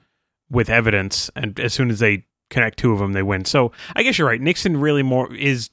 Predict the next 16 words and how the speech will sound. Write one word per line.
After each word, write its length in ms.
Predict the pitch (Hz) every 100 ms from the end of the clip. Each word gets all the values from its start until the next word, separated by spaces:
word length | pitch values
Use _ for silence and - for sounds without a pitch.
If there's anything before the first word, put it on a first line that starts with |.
| -
outlasting 720 | 117 123 120 110 110 - 110
more 540 | 107 110 107 107 101 - _ _ _ _
than, 560 | - 110 110 104 101 104
uh, 240 | 123 107 101
than 160 | 110
the 80 | 107
reporters 460 | 101 - 143 127 107
are, 160 | 104
but, 240 | 101 113 110 -
you 200 | 123 117
know, 120 | 110
th-, 160 | - 147
he's 340 | 160 160 - _
really 400 | 135 123 139 131
got 320 | 123 247 -
to 440 | - 131 113 107